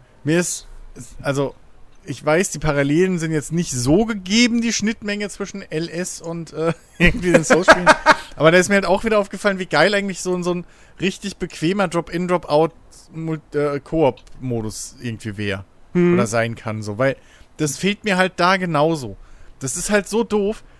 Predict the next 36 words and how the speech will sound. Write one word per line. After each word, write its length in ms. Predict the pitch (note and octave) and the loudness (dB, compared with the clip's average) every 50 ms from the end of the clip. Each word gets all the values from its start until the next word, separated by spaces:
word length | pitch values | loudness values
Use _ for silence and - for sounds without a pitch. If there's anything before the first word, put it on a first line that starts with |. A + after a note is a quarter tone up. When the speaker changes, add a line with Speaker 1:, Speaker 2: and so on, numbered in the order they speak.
| - - - | -20 -8 -4
Speaker 1:
dass 180 | F3+ F#3 F3+ - | -4 -4 -2 -4
du 140 | F#3 E3+ | -2 -2
halt 200 | F3 F3 F3 - F3+ | 0 0 0 -2 -4
dann, 140 | F3 F3 - - - | -6 -6 -8 -14 -16
äh, 80 | D#3 E3 - | -18 -16 -12
ne, 280 | E3 E3 F#3 A3+ G#3 - - | -8 -4 -4 -4 -4 -6 -8
hier, 220 | D3+ D3+ E3+ E3 | -6 -4 -4 -2
wir 120 | D#3 D#3+ D#3+ | 0 0 0
hatten 200 | F#3 - - G3 | 0 -2 -2 -2
ja 100 | F#3+ F3 | -2 -2
vor, 580 | - - F3+ F3 E3+ E3+ E3+ E3 E3 D#3 - | -2 -2 0 2 2 4 4 4 2 0 0
äh, 440 | C#3 D3 D3+ D3 D3 D3 D3 C#3+ C#3+ | -2 -2 0 0 0 -2 -2 -4 -6
zwei, 240 | - - - D3+ D3+ | -8 -8 -6 -6 -4
drei 160 | D3 C#3 C3+ | -4 -4 -6
Wochen 240 | D3+ G#3 - - A3+ | -6 -6 -6 -6 -6
oder 180 | G3+ G3 G3 F#3+ | -4 -4 -2 -2
wann 140 | F#3+ F#3 | -4 -4
das 160 | F#3 F3+ - - | -6 -8 -8 -8
war? 180 | F3+ F3+ F3 - - - - - - | -8 -8 -8 -10 -16 -20 -20 -14 -10
Ah, 80 | A2+ A2 | -6 -4
nein, 180 | A2 A#2 A2+ | -4 -4 -4
Quatsch, 240 | - - C3 B2 - | -4 -4 -6 -6 -6
vor 120 | - - G#2 | -6 -6 -6
ein, 100 | B2 B2 | -6 -6
zwei 220 | - - B2 C3 | -4 -2 -2 -2
Wochen, 180 | A#2 G#2 - - | -2 -4 -6 -6
so 100 | A#2 B2+ | -6 -6
rum. 120 | B2 C3 - - - - - - - - | -6 -8 -10 -12 -14 -16 -18 -18 -8 -6
Hatten 100 | D3 D3+ | -2 0
wir 60 | F3+ F3 | 2 2
ja 60 | E3 | 2
auch 100 | - B2+ | 2 0
im 80 | A#2+ | -2
Discord 520 | - G#3+ B3+ - - - A#3+ A3+ A3+ G#3 - | -2 -2 -2 -2 -2 0 2 2 2 2 0
so, 220 | - G#3+ G3+ G3+ | -2 -2 -2 0
ne? 220 | F3 E3 G#3 C4+ | 0 0 -2 -2